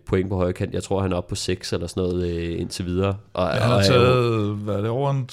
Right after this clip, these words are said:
Speaker 2: mellem en tredjedel og halvdelen af deres point, tror jeg, ikke? Alt i
Speaker 1: Præcis.
Speaker 2: alt, mener jeg.
Speaker 1: Og han er jo inde i, hvis man kigger på rene U C I-point, så tror jeg faktisk, han er i top ti,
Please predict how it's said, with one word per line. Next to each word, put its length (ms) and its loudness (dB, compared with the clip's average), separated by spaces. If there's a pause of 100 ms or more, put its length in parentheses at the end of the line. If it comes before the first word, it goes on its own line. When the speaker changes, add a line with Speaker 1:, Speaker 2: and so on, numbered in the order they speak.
Speaker 2:
mellem 240 -4
en 100 -2
tredjedel 460 2
og 80 2
halvdelen 400 2
af 80 0
deres 180 -2
point, 300 -2
tror 200 -4
jeg, 100 -2
ikke? 160 -4
Alt 120 -4
i 20 -4
Speaker 1:
Præcis. 180 0
Speaker 2:
alt, 180 -2
mener 200 -6
jeg. 80 -4 (100)
Speaker 1:
Og 120 0
han 180 0
er 100 2
jo 280 4 (260)
inde 340 4
i, 160 2 (140)
hvis 180 -2
man 120 0
kigger 280 0
på 120 -2
rene 280 2
U 40 0
C 100 -8
I-point, 360 0
så 80 -8
tror 160 -2
jeg 80 -2
faktisk, 200 2
han 120 0
er 40 2
i 60 0
top 240 -4
ti, 340 -4